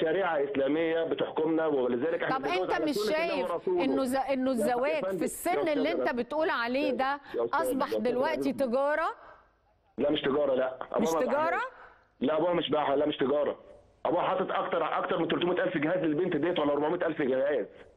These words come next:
Speaker 1: مش تجارة. أبوها ما باعهاش عشان نقول تجارة.
Speaker 2: طب
Speaker 1: أنا
Speaker 2: وليه ما
Speaker 1: أرد عليك،
Speaker 2: يستناش
Speaker 1: لا.
Speaker 2: عليها لما تكبر، لما تتم تمنتاشر
Speaker 1: حضرتك
Speaker 2: سنة؟ إيه
Speaker 1: إحنا
Speaker 2: اللي
Speaker 1: مجتمع
Speaker 2: هيحصل؟
Speaker 1: عريض. عارفة اللي هيحصل؟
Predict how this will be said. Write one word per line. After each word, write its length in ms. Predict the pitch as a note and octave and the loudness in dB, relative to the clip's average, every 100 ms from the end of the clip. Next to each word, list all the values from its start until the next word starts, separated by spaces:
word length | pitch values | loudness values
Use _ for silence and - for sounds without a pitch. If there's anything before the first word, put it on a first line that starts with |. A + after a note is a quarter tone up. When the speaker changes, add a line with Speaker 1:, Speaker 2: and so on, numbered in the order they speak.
| _ - | _ -4
Speaker 1:
مش 160 | A2 - | -4 0
تجارة. 460 | C3 E3 D3+ G#2 - - - - _ - | 0 2 0 -2 -6 -18 -20 -20 _ -2
أبوها 160 | A#2+ E3 | 0 2
ما 120 | D#3 | 2
باعهاش 720 | C3+ B2+ D#3+ D#3+ - - - | 0 0 0 0 -2 -6 -6
عشان 160 | - C#3 | -2 0
نقول 160 | D3+ D3+ | 0 0
تجارة. 440 | B2+ D#3 C#3+ G2 - - - _ - - - - | 0 0 0 -4 -8 -18 -20 _ -18 -12 -10 -4
Speaker 2:
طب 80 | B3 | 0
Speaker 1:
أنا 80 | C#4 | 0
Speaker 2:
وليه 140 | D#4 | 0
ما 60 | F#4 | 0
Speaker 1:
أرد 80 | F#4+ | 0
عليك، 140 | F4 | 0
Speaker 2:
يستناش 540 | C4+ C#4+ D4 D4+ F#4+ A#4 | 0 -2 0 0 0 0
Speaker 1:
لا. 40 | |
Speaker 2:
عليها 360 | D#4 C#4+ F4 E4+ | 0 0 0 0
لما 280 | D#4 C4+ C4 | -2 -2 -2
تكبر، 400 | D4 D4+ B3 A#3+ | -2 -2 0 0
لما 280 | A#3+ A#3+ B3 | 0 0 -2
تتم 300 | - D4 D4 | -2 -2 0
تمنتاشر 520 | C4+ A#3+ A3 B3+ C4 | 0 0 0 -2 0
Speaker 1:
حضرتك 180 | A#3+ A#3+ | 0 2
Speaker 2:
سنة؟ 200 | G#3 G3 | 0 0
إيه 60 | |
Speaker 1:
إحنا 80 | A3+ | 0
Speaker 2:
اللي 80 | F4 D#4 | 0 0
Speaker 1:
مجتمع 140 | D4+ | 0
Speaker 2:
هيحصل؟ 420 | B3+ E3+ D#3 E4 | 0 -2 -2 -2
Speaker 1:
عريض. 160 | D3 - - - - _ _ _ - | -2 -4 -8 -18 -20 _ _ _ -4
عارفة 260 | A#2+ E3 E3+ | -2 0 0
اللي 120 | E3 | 2
هيحصل؟ 340 | F#3+ - A#3+ | 0 0 0